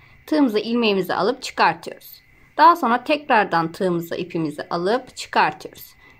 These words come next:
Ve böylelikle sihirli halkamızı oluşturmuş olduk. Şimdi içerisine altı adet sık iğne yapalım. Sihirli halkamızı kapatıp ilmek kaydırma yöntemiyle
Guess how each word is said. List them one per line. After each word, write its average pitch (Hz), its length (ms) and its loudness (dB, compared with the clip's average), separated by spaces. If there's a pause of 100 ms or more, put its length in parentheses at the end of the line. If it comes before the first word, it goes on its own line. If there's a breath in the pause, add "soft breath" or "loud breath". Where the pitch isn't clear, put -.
Ve 349 100 4
böylelikle 302 460 2
sihirli 285 360 -2
halkamızı 185 600 0
oluşturmuş 226 600 -2
olduk. 117 320 -4 (380 soft breath)
Şimdi 370 280 4
içerisine 262 480 0
altı 254 280 2
adet - 280 -2
sık - 220 -12
iğne 175 140 -2
yapalım. - 460 -8 (1900)
Sihirli 359 400 0
halkamızı 202 680 0
kapatıp 190 680 -6 (880)
ilmek 294 380 0
kaydırma 233 480 2
yöntemiyle 160 880 -4